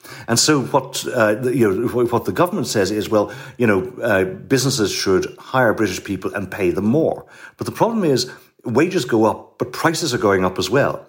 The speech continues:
And inflation, uh, is, is jumping upwards here. And so an awful lot of the pay rises are gonna be wiped out by inflation. So it is a political problem for him. And it's, you know, it's something that,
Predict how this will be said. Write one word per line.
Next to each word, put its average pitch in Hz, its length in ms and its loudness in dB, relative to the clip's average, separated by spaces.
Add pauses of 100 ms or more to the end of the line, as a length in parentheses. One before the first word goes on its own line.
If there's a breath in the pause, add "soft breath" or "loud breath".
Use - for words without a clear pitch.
And 107 100 -2
inflation, 123 760 -2
uh, 95 320 2
is, 101 480 -2
is 107 200 -4
jumping 107 380 0
upwards 104 400 -2
here. 78 260 -2 (380 loud breath)
And 113 160 2
so 131 260 2
an 131 140 2
awful 156 220 2
lot 120 80 2
of 113 60 -4
the 107 60 -4
pay 131 220 0
rises 95 320 2
are 95 60 0
gonna 98 180 2
be 95 80 2
wiped 98 320 2
out 95 180 0
by 85 140 0
inflation. 85 560 -2 (360 loud breath)
So 156 180 4
it 143 60 0
is 190 220 2
a 220 60 2
political 123 500 0
problem 82 420 -2
for 82 260 -2
him. 117 180 -2 (140)
And 107 260 2
it's, - 360 -2
you 143 280 2
know, - 80 0
it's 123 480 0
something 135 400 2
that, 101 140 -2